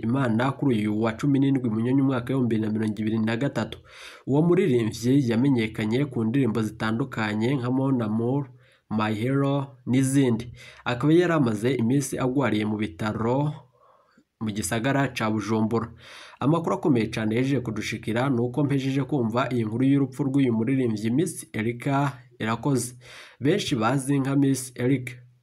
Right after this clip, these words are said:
Erica ndamuzi akiri umwana muto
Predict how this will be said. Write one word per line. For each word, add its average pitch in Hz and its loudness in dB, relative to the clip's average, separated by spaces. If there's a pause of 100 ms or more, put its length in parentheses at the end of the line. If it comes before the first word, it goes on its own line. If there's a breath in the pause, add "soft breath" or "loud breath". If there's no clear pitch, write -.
(540 loud breath)
Erica 180 2
ndamuzi 117 2
akiri 135 0
umwana 131 2
muto 113 -2